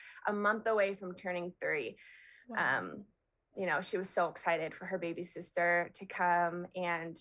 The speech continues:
Speaker 1: I remember the next day we told her, and, um, I just, like, knelt on the floor with her 'cause I was like, "How are we gonna do this? Like, how is this gonna go?" Right?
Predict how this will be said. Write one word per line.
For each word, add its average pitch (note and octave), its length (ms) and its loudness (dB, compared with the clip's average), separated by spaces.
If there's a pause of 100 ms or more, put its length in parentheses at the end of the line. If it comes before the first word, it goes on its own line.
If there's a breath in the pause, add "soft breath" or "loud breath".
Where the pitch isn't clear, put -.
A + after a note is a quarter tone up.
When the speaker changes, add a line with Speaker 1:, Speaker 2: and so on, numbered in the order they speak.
(120)
Speaker 1:
I F#3 120 0
remember F3 640 0
the F#3 80 -2
next E3+ 340 -4
day E3+ 180 -2
we F3 140 -4
told E3 360 -4
her, E3 380 0 (920)
and, F3 520 0 (560 loud breath)
um, F3 540 4 (520)
I F#3+ 100 2
just, F#3 160 -4
like, F3+ 280 2
knelt F#3 480 2
on G3+ 140 2
the G#3+ 80 -4
floor G3 280 4
with F#3+ 100 -6
her F#3 120 2
'cause F3+ 120 -6
I F3+ 40 2
was F#3 80 -2
like, F#3 120 4
"How F#3 180 0
are A#3+ 40 -2
we E4 100 -2
gonna B3+ 240 0
do G#3+ 240 -4
this? G#3+ 360 2
Like, G#3 200 4 (220)
how B3 180 4
is C4 80 -2
this C4 140 -4
gonna C4 200 0
go?" A3+ 320 4
Right? G3+ 360 0